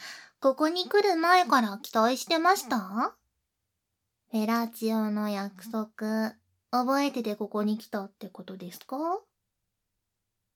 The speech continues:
えー？じゃあ先輩、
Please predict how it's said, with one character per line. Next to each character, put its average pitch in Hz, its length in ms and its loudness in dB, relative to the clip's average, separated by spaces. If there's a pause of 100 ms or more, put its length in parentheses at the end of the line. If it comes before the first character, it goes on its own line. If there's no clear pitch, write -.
(580)
え 170 40 -10 (1600)
ー？ 202 200 -2
じ 208 80 -4
ゃ 226 460 0
あ 233 40 2
先 220 560 -4
輩、 233 400 -4